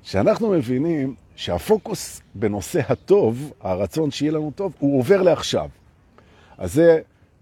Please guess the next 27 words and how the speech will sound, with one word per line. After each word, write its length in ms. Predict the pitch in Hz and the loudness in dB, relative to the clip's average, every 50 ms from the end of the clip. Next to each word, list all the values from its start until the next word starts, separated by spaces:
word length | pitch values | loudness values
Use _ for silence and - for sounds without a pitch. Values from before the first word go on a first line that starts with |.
| - - - | -20 -12 -6
דבר 180 | 127 131 156 | -6 -4 -4
שאנחנו 340 | 143 - 156 156 147 - 151 | -2 -2 -4 -4 -4 -4 -4
עושים 300 | 139 - - - 170 147 | -4 -4 -2 0 0 0
אותו 200 | 123 - - 90 | 0 -2 -6 -10
עכשיו, 380 | 78 - - - 190 214 247 233 - _ - | -12 -8 -2 2 2 2 2 2 -2 _ -10
אנחנו 220 | 123 131 - 139 143 | -10 -8 -6 -2 0
מוודאים 680 | 127 104 85 90 117 101 95 143 160 170 156 113 80 76 - - _ _ _ _ _ - - _ _ - - - | 0 0 2 2 0 0 0 -2 -4 -4 -4 -4 -6 -10 -16 -20 _ _ _ _ _ -20 -20 _ _ -20 -18 -12
שהרצון 680 | - - - 117 110 113 127 127 - - 214 233 226 | -6 0 2 2 2 2 0 -2 0 0 0 2 2
המרכזי 680 | 214 202 180 156 135 120 - 127 123 117 113 143 208 208 | 2 2 0 0 -2 -4 -4 -4 -4 -2 -2 -2 -4 -2
שלנו 500 | - - 214 196 196 208 214 214 220 214 | -2 -2 -2 -2 -4 -4 -6 -6 -6 -6
זה 160 | 147 135 135 | -4 -4 -4
שיהיה 360 | 113 - - 143 151 175 196 | -4 -4 -4 -2 0 0 0
לנו 240 | 196 185 175 175 165 | 0 0 -2 -4 -2
טוב 280 | - 196 202 202 170 - _ _ - | 0 2 2 2 2 -2 _ _ -8
עכשיו. 500 | - - - - - - 190 131 90 - - - - _ _ _ _ _ _ _ _ _ _ _ _ - | -6 -4 -2 -2 0 2 2 2 2 0 -6 -20 -20 _ _ _ _ _ _ _ _ _ _ _ _ -8
לא 240 | - 113 160 160 226 | -2 2 4 4 4
שיהיה 400 | - - - - 185 175 180 185 | 2 0 -6 -4 -2 2 2 2
לנו 180 | 170 160 156 139 | 4 2 0 0
טוב 260 | - 160 151 139 139 | 0 0 0 0 0
אחר 300 | 117 - - 113 107 90 | -2 -4 -4 -6 -6 -6
כך, 400 | - - - - - - - - _ _ _ _ - | -8 -14 -20 -20 -20 -20 -20 -20 _ _ _ _ -6
מחר, 460 | 113 107 101 - 131 139 120 107 95 76 - | -4 -4 0 4 4 4 4 4 0 -6 -10
שנה 360 | - - - 117 113 113 104 | -10 -8 -6 -4 -2 -2 -2
הבאה, 300 | 98 92 85 87 85 87 | -2 -2 -2 -4 -4 -6
זה 120 | 87 85 110 | -6 -6 -4
גם 220 | 113 175 247 277 | -2 0 0 0
חשוב. 420 | - 320 285 - - 131 90 82 | 0 0 0 0 -2 -4 -4 -6